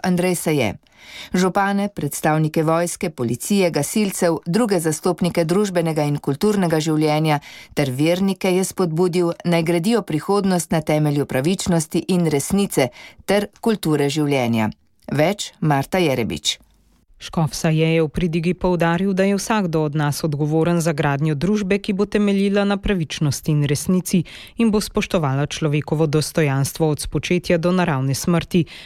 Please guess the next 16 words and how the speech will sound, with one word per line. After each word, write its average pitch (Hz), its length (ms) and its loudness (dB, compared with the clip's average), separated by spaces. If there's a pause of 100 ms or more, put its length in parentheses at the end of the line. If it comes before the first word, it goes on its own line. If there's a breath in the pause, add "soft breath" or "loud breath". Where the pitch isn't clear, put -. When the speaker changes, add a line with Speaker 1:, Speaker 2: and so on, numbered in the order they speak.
(120)
Speaker 2:
versko 147 380 0
svobodo, 156 600 0
ki 170 160 -2
bo 151 160 0
ustvarjala 156 580 0
primerno 170 640 0
okolje 151 360 0
za 139 140 -2
družine 156 520 0 (340 loud breath)
in 262 140 4
omogočala 202 640 2
razvoj 156 340 0
in 147 140 0
napredek 147 460 0
za 180 120 2
vse. 147 340 0